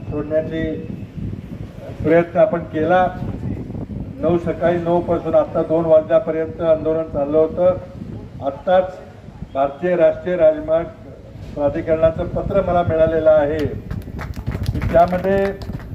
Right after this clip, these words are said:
सद्यस्थितीमध्ये टोल दरामध्ये पंचवीस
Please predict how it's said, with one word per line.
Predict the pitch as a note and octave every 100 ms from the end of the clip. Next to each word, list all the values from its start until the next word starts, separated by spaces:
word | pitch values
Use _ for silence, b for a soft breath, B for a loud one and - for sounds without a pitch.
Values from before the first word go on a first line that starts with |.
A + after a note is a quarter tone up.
| - - - - - - -
सद्यस्थितीमध्ये | D#3+ E3 G3 F#3 F3+ F3 F#3+ F#3 F3+ G3
टोल | F#3+ F3+ F3+ F3+
दरामध्ये | F3+ F3+ F3+ F#3+
पंचवीस | F3+ D#3+ F3+ F3+